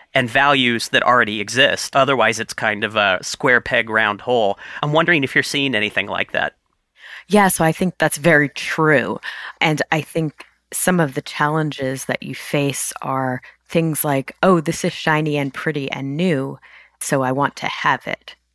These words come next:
Speaker 2: But is that something you should have? Is that something that works within your product portfolio? Is this something that's going to advance, for example, health for humanity? Or is it just pretty and shiny? So that's one thing that I think that folks have to be on the lookout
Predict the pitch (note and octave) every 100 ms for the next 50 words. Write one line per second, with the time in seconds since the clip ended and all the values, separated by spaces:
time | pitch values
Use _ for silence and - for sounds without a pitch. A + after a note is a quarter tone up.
0 | - F3 F3 G#3+ - G#3+ F#3+ G3 F#3 G3
1 | A#3+ A3 - - - - - - E3+ F3
2 | E3 - E3+ - D#3+ D3+ C#3+ D3+ D#3+ -
3 | - C#3+ D#3+ D3 C3+ - D3 C3+ - -
4 | A2+ - D#3 D3 C3+ A#2+ A2+ C3+ D#3+ -
5 | F3 D3+ D#3+ D#3 - D#3 D#3 D#3 - -
6 | B2+ C3+ B2+ C3 - B2 A#2+ - C3 A#2+
7 | B2 A2+ - - - - - - B2 -
8 | - C3+ - C3 A#2+ A#2+ A#2+ A2+ - E3
9 | D#3 D3 C#3 - C#3 - - D3 C3 A#2
10 | A2+ - G3 F#3+ C3+ A#2 - _ - -
11 | - - F3+ E3 - D#3 D3 D3 C#3 A#2
12 | - B2+ - B2 - - - C3 - -
13 | - - C3+ - C3 - A#2+ A#2+ A#2 A#2+
14 | A#2+ -